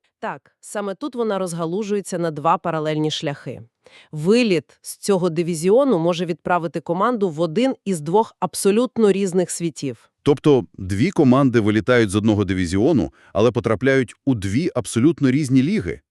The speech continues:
Speaker 2: Як це взагалі?
Speaker 1: Саме так. І все залежить від того самого історичного статусу. Якщо це прямо пов'язаний клуб, зазвичай з регіону Буенос-Айреса, він вилітає до ліги під назвою Примера Б Метрополітана.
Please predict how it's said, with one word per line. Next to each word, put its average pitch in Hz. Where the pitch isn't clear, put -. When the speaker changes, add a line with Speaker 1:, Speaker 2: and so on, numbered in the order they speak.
Speaker 2:
Як 87
це 101
взагалі? 98
Speaker 1:
Саме 185
так. -
І 226
все 294
залежить 294
від 226
того 208
самого 277
історичного 185
статусу. 143
Якщо 285
це 294
прямо 208
пов'язаний 165
клуб, 285
зазвичай 180
з 156
регіону 185
Буенос-Айреса, 175
він 349
вилітає 330
до 240
ліги 240
під 180
назвою 190
Примера 170
Б 175
Метрополітана. 175